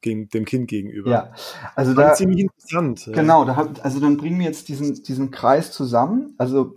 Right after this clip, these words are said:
Speaker 2: vorher hab ich gesagt, Testosteron, fuck it, kill it, hunt it, capture it.
Speaker 1: <laughs>
Speaker 2: Oxytocin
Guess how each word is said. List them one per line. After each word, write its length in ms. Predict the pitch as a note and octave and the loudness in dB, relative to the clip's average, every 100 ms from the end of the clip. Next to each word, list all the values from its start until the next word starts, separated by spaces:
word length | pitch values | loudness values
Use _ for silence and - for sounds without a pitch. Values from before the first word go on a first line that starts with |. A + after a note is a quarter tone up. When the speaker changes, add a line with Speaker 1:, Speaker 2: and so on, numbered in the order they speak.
| _ | _
Speaker 2:
vorher 300 | - C#3+ C#3+ | 2 4 4
hab 60 | C#3+ | 2
ich 120 | - | -2
gesagt, 360 | B2 C3 B2+ C3+ | 0 0 0 -6
Testosteron, 840 | B2 C#3 C#3 - C#3 C#3+ C#3+ C#3 - | 0 0 0 0 2 2 2 -4 -12
fuck 320 | - C#3+ C#3+ | 0 0 2
it, 240 | D3+ - | -6 -8
kill 220 | - D3 C#3 | -2 2 4
it, 180 | C#3 - - | 2 -2 0
hunt 240 | C#3 C#3 | 0 2
it, 240 | C#3 - _ | 0 0 _
capture 540 | - C#3 - F3 D#3+ G#3+ | 0 2 2 2 4 2
it. 220 | G#3+ - _ - - - | -2 -16 _ -20 -16 -2
Speaker 1:
<laughs> 540 | E3 - F#3+ D#3 - | -2 -2 -6 -6 0
Speaker 2:
Oxytocin 1040 | C#3+ C#3+ F3 - D#3 D3 - F3 G3+ G3+ | 0 2 -4 0 0 -2 -2 0 2 2